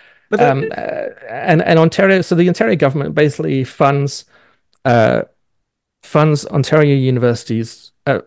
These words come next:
Speaker 2: at a level about fifty percent of the na-, fifty-seven percent of the national average already. And when they came in, they cut a, a, a,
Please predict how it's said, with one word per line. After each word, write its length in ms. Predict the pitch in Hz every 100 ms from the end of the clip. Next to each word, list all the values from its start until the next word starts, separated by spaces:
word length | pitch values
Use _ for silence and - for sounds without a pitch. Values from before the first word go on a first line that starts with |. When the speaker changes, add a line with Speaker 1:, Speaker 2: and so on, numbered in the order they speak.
| -
Speaker 2:
at 120 | -
a 40 | 143
level 240 | 131 131
about 220 | 123 127 -
fifty 320 | - 180 160
percent 400 | 131 - 123 123
of 80 | 120
the 60 |
na-, 240 | 120 127 -
fifty-seven 580 | 175 - - 151 131 123
percent 360 | 139 127 110
of 80 | 104
the 60 | 120
national 420 | 117 107 113 110
average 420 | 95 123 139 - - - _ -
already. 520 | 123 123 117 120 127 _ - - _ _ _ _
And 360 | - 156 156 - - - _ _ _ _ _
when 320 | 160 160 160
they 100 | 143
came 320 | 139 - 139 123
in, 200 | 131 123
they 100 | 123
cut 400 | - 123 117 -
a, 300 | 120 104 104 110
a, 260 | 101 98 -
a, 320 | 107 101 98